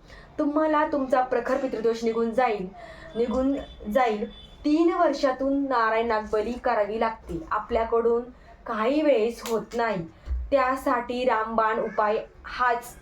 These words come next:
आ-, आहे. श्रीमद भागवत पारायण करणे. ह्या, ह्या एकादशीला नाही जमले तरी चालेल, कोणत्याही एकादशीला तुम्ही करू शकतात किंवा इतर वेळेसही करू शकता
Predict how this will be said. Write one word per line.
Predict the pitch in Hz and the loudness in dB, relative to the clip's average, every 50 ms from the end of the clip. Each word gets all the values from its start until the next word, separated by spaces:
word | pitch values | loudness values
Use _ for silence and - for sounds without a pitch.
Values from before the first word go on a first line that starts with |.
| - - | -12 -8
आ-, | - 233 233 226 - - - - - - | -4 -4 -4 -4 -6 -10 -18 -20 -14 -6
आहे. | 208 226 247 254 247 220 208 185 170 - - - - - - - - - - - - - - - 254 240 | -2 0 0 0 0 0 0 -2 -4 -8 -12 -20 -20 -20 -20 -20 -20 -20 -20 -20 -20 -20 -16 -10 -8 -6
श्रीमद | - 254 262 262 262 262 262 262 277 277 | -4 0 0 2 2 2 4 4 4 2
भागवत | - - 226 208 190 202 226 - - | 4 2 0 0 0 -2 -4 0 0
पारायण | 262 233 220 202 202 208 220 | 2 2 2 0 -2 -2 -2
करणे. | - 254 226 202 190 175 165 160 - - - - - - - - - - | 0 0 0 0 -2 -4 -6 -8 -12 -18 -20 -20 -20 -20 -20 -14 -6 0
ह्या, | 262 294 349 349 349 - | 2 4 4 4 2 0
ह्या | - 262 262 277 302 330 | 0 2 2 4 4 4
एकादशीला | 320 311 285 - 254 233 240 233 - 254 254 233 202 - | 4 4 2 2 2 0 0 0 0 0 2 4 2 2
नाही | 240 240 226 226 247 277 | 2 2 0 2 2 4
जमले | 269 311 285 262 240 233 226 226 | 4 4 4 4 4 2 2 2
तरी | 233 226 220 240 254 254 | 0 0 0 0 -2 -2
चालेल, | - 285 233 208 208 202 202 208 | 0 2 2 2 2 0 -4 -4
कोणत्याही | - 226 220 214 220 220 233 233 226 254 269 277 | -2 -2 -2 -2 0 -2 -2 -2 0 2 2 2
एकादशीला | 254 254 233 226 214 220 220 - 240 226 220 214 220 | 2 4 2 0 0 0 -2 -2 -2 0 0 0 0
तुम्ही | 214 240 226 226 226 | 0 -2 -2 -2 -2
करू | 220 220 208 214 233 | -2 -2 -2 -2 -2
शकतात | - 277 226 - - - 208 208 208 - - - - - - - - - - | -2 -2 -4 -2 -2 -4 -4 -4 -6 -10 -16 -20 -20 -18 -16 -16 -16 -6 -2
किंवा | 294 320 320 320 294 262 - | 0 2 4 4 4 4 2
इतर | - 233 247 240 - - 285 294 294 | 0 -4 -6 -2 4 6 6 6 6
वेळेसही | 277 262 240 240 240 240 - 247 240 254 294 | 6 4 4 4 2 0 0 0 0 0 2
करू | 285 277 240 226 247 262 | 2 2 2 2 0 -2
शकता | 269 320 311 320 - - 220 175 | 0 0 0 -2 -4 -6 -8 -8